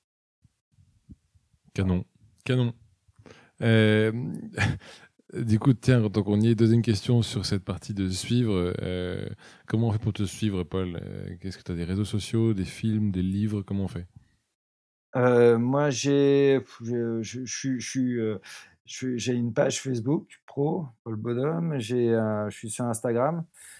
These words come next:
Speaker 2: Heu, j'ai une chaîne YouTube aussi pour mes films. Heu, j'ai écrit un bouquin, heu, aux éditions Guérin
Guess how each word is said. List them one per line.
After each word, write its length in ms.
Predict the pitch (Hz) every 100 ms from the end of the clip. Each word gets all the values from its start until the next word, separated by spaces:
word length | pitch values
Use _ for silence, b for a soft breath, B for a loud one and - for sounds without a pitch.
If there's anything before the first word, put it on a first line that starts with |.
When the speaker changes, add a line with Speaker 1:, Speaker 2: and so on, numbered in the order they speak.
| B B _
Speaker 2:
Heu, 680 | 104 110 107 107 107 104 107 110
j'ai 180 | 101
une 140 | 117 110
chaîne 300 | - 131 131
YouTube 420 | 131 113 147 165
aussi 360 | 151 - 165 170 - _ _ _
pour 160 | - 127
mes 140 | 123
films. 480 | 107 - 180 151 98 - _ _ _ _ _ _ _ _ _ -
Heu, 280 | 139 120 113
j'ai 160 | 110
écrit 260 | 123 - 131
un 120 | 123
bouquin, 600 | 127 123 143 143 139 123
heu, 400 | 113 110 107 110
aux 140 | 110 113
éditions 500 | 120 120 120 135 127
Guérin 440 | 123 123 131 127